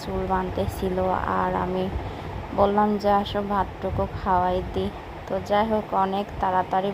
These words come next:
ভাতটা খাওয়াই দিচ্ছি জন্য ও হেসেও ফেলতেছিল। এই যে কী পরিস্থিতিতে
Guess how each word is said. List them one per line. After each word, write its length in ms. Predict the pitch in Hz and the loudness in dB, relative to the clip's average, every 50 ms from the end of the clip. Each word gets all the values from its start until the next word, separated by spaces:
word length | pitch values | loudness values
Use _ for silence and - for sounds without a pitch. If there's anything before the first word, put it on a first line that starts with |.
| 220 220 | -2 -2
ভাতটা 340 | 190 185 - - - 196 | -2 -2 -2 -2 -2 -2
খাওয়াই 380 | 190 - - 202 185 185 180 180 185 | -2 -2 0 -2 0 0 0 -2 -2
দিচ্ছি 360 | 202 202 214 - - - 214 202 | -2 -4 -4 -4 -4 -4 -4 -2
জন্য 400 | 208 202 196 196 196 196 202 208 - - - - - - - - - - - - - - - - | -2 -2 -2 -2 -2 -2 -2 -4 -4 -8 -10 -10 -10 -10 -8 -8 -8 -8 -6 -4 -2 -2 0 2
ও 180 | - 208 214 | 4 4 6
হেসেও 500 | 240 233 233 240 233 220 - 240 226 226 226 214 | 4 4 4 2 2 2 2 2 2 2 2 2
ফেলতেছিল। 680 | 240 214 208 196 - 214 220 214 - - 247 226 208 202 196 233 220 - - - - | 2 2 2 2 2 0 0 0 0 0 0 2 4 4 2 2 0 -4 -8 -8 -6
এই 100 | 202 202 190 196 | -4 -4 -4 -2
যে 80 | 202 202 - - | -4 -4 -4 -6
কী 120 | 202 196 190 | -6 -6 -4
পরিস্থিতিতে 680 | - 190 185 190 202 - - - 202 190 185 185 196 | -2 0 0 0 0 -2 -2 -2 -2 -2 -2 -2 -2